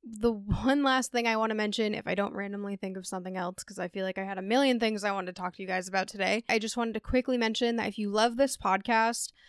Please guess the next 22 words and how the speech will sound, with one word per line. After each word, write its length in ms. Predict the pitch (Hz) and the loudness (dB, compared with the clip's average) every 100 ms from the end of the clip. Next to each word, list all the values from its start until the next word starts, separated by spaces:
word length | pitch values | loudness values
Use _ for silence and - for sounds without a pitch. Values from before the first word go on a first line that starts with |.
| - - | -16 -4
and 260 | 196 202 | 0 0
if 140 | 202 214 | -2 -4
you 140 | 220 | -2
want 260 | 220 220 226 | 0 0 -2
to 480 | 240 226 220 214 - _ _ _ - | -2 -2 -2 -4 -6 _ _ _ -8
see 320 | - 302 294 | -2 2 4
more 180 | 269 269 | 6 6
episodes 480 | 240 262 - 254 240 | 4 4 4 4 4
come 160 | - | 2
out 160 | 220 190 | 2 2
quicker, 640 | - 330 320 302 285 285 - - | 2 4 8 8 10 6 2 -6
I 240 | - 220 226 | -2 2 2
am 240 | 226 240 | 2 -2
currently 800 | - 247 247 247 240 240 240 233 | -4 -2 0 0 -2 -2 -4 -4
trying 500 | - 226 208 214 214 208 | -6 -6 -4 -6 -8 -10
to 300 | - 208 196 | -8 -8 -6
get 240 | 196 190 _ | -4 -4 _
an 100 | 196 | -6
editor 420 | 165 190 202 214 | -4 -2 -2 -4
for 160 | 240 208 | -4 -4
the 120 | 190 | -4
show. 420 | 190 196 196 262 | -2 0 0 -2